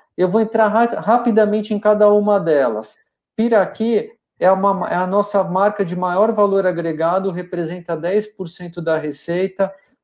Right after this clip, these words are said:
líder no Rio de Janeiro, tra-, tá crescendo fora do Rio, principalmente na categoria de biscoitos e, e snacks. Então, a gente tá lançando produtos de maior valor agregado.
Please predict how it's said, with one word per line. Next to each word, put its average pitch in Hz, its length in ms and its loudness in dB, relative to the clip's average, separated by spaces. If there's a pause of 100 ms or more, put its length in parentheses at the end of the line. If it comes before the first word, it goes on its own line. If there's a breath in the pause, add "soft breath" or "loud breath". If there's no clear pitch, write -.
(120)
líder 196 440 4
no 190 120 0
Rio 175 200 -2
de 147 80 -6
Janeiro, 165 480 2
tra-, 196 260 2
tá 196 240 2
crescendo 180 560 -4
fora 170 380 2
do 156 180 -2
Rio, 190 460 0 (420 soft breath)
principalmente 196 680 0
na 185 100 -4
categoria 175 600 -2
de 160 120 -4
biscoitos 175 640 -4
e, 180 60 -2
e 165 280 -2
snacks. 143 600 -2
Então, 175 360 0 (320 loud breath)
a 160 60 -8
gente - 100 -10
tá 214 140 4
lançando 202 460 2
produtos 180 380 0
de 165 60 -8
maior 170 220 0
valor 170 320 2
agregado. 156 720 2